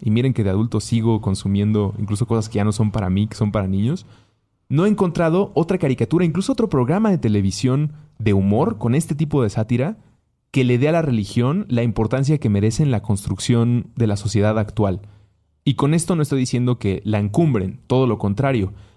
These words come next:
pero al momento en que los Simpson hacen una crítica o un chiste a la planta nuclear y su uso de desperdicios, perdón, o su manejo de desperdicios,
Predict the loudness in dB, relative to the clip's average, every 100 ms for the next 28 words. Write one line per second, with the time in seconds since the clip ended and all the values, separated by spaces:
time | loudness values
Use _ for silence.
0 | _ 0 2 0 -2 -12 _ _ _ _
1 | _ _ -4 -2 2 2 2 2 0 0
2 | -2 -2 -2 0 0 -2 -4 -4 -4 -2
3 | 0 -2 0 0 0 -2 -2 -2 0 0
4 | 0 0 0 0 -2 -2 -4 -16 -20 _
5 | _ -4 -2 -2 -2 -4 -4 -4 -2 0
6 | 0 0 0 0 0 0 0 0 2 2
7 | 0 -2 -2 0 0 0 -2 -2 -12 _
8 | -2 0 0 -4 -4 -4 -4 -8 -2 0
9 | 2 2 2 0 0 -2 0 0 0 -4